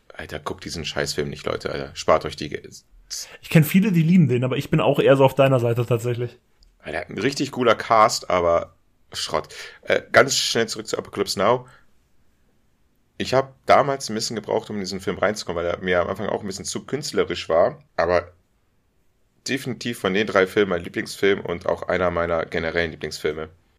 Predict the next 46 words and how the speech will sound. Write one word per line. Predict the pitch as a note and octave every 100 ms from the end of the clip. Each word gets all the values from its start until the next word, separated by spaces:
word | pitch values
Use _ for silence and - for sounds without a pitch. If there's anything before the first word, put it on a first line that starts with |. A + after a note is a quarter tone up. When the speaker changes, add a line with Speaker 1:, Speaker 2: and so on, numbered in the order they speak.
| _ -
Speaker 2:
Oh, | G#2+
ich | -
glaub, | C3+
ich | B2
muss | C#3+
den | C#3+
doch | B2+ -
noch | B2
mal | A2+
gucken, | - A#2+
weil | C3
das | C3
ist | D3
echt | D#3 D3+
so | E3
ein, |
so, | C#3+ C#3+
das | D3+ E3+
ist | E3
echt | F#3
so, | -
so, | E3 D#3+ D3
so | D3
ein | D3+
Filmmeilenstein, | - F#3 F#3 C#3 C#3 - D3+ E3
den | C#3
ich, | C#3+ - - -
wie |
gesagt, | D#3+ E3
zwar | - C#3
gesehen | C#3 E3
hab, | D#3+
aber | C#3+
irgendwie, | C#3+ E3+ D#3+
glaub | D#3
ich, | D3+
noch | D#3
nicht | F3 F3
appreciated. | D#3+ - D#3 - B2+ C3 B2+
Den | C3+
muss | C#3+
ich | C#3
mir | C3
noch |
mal | C3 B2
reinziehen. | B2 A#2+ A#2+ A#2